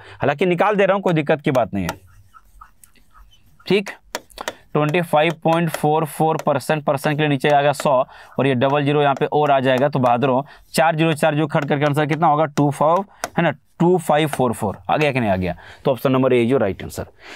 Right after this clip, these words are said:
तो इस लेवल के सवाल आप तभी कर पाएंगे जब इस कॉन्सेप्ट पे काम करेंगे। अगर पहले वाले कॉन्सेप्ट को तुम डेढ़ पेज बना लिए, फिर इसको तुम डेढ़ पेज बना देंगे, सवाल का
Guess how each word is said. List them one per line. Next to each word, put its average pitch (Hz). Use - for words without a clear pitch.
तो 294
इस 285
लेवल 269
के 277
सवाल 240
आप 247
तभी 214
कर 247
पाएंगे 240
जब 208
इस 226
कॉन्सेप्ट 202
पे 220
काम 170
करेंगे। 101
अगर 190
पहले 208
वाले 269
कॉन्सेप्ट 240
को 254
तुम 233
डेढ़ 220
पेज 226
बना 208
लिए, 170
फिर 214
इसको 226
तुम 226
डेढ़ 214
पेज 214
बना 202
देंगे, 208
सवाल 190
का 185